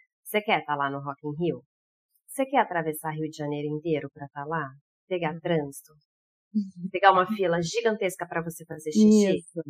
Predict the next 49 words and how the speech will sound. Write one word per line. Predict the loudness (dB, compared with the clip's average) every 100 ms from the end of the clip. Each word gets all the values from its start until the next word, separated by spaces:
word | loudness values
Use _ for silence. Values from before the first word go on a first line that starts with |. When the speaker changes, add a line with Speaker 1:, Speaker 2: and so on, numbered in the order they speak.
| -12 _ _ _ -2
Speaker 1:
Tá | -2
chovendo. | 0 -2 0 0 0 -8 -16 _ _ _
Você | -4 -2
tá | 0 0
afim? | 0 0 2
Você | 0
tá | -2 -4
disposta | -4 -10 0 0 0
a | -6
ficar | -4 -2
lá | 2 2
na | 2
chuva, | -2 0 0 0
no | -2 -2
meio | -2
da | 0
multidão, | 0 -2 -6 -2 0 0
com | 2
espreme | 0 2 -2 -2
pra | -4 -4
cá, | -4
espreme | -6 -2 -2 0
pra | 2
lá, | 2
te | 0 -4
empurra | -2 -2 0
pra | 2
cá, | 0
porque | 0 -4
no | -2 -2
backstage | -2 -2 0 0
você | -2 -4
não | -4
vai." | -2 -2 -4 -14 _ _ _ _ _ _ _ -10
Speaker 2:
Hum. | -6 -4 -6 -14 _ _ -2
Speaker 1:
Aí | 2 2 0
você | 0
vai | -2
ter | -2
que | -6
ter | -6 -2
fila, | 0 0
vai | 0
ter | -2 -4 0
fome? | 2 2 0 -4 -8 _ _ _ _ _ 4
Speaker 2:
Hum. | 4 4
Speaker 1:
Você | -4 -2
tá | -2 -2
disposta? | -2 2 4 4 0 -12